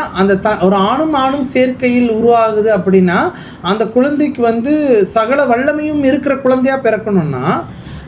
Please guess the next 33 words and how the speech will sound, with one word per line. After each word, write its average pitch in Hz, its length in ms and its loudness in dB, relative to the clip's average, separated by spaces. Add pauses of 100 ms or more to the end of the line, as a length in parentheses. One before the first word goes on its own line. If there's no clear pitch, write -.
(140)
கண்டிப்பா 302 440 0
வந்து 302 220 0
யதார்த்த 294 420 0
தேவர்களாலோ, 262 800 2
யக்ஷர்களாலோ, 247 840 0
யக்ஷ 262 280 -4
குடும்பத்தாலோ 247 680 0 (240)
கண்டிப்பா 277 360 0
வாஸ்தவம் 214 460 0
கிடையாது. 139 340 -2 (1040)
ஓகேவா? 180 480 0 (300)
So, 285 200 -4
ஏன்னா 330 100 4
சகல 339 380 2
வல்லமைன்ற 330 640 2
ஒரு 269 160 2
மா-, 220 260 0 (100)
வேர்டு 294 180 2
வந்து 254 220 0
மார்க் 247 400 0
அங்க. 143 260 -4 (460)
ஓகேவா? 202 340 2 (280)
அப்போ 311 320 2
இயற்கைக்கு 294 500 -2
புறம்பான 277 480 -2
குழந்தை 247 440 0
எப்படி 240 280 0
உருவாக்குறதுன்ற 208 800 2
முடிவு 196 320 2
பண்ணிட்டா, 175 180 0
ஆணும் 220 400 -2
ஆணும் 202 260 0
இணைந்ததனால் 196 720 2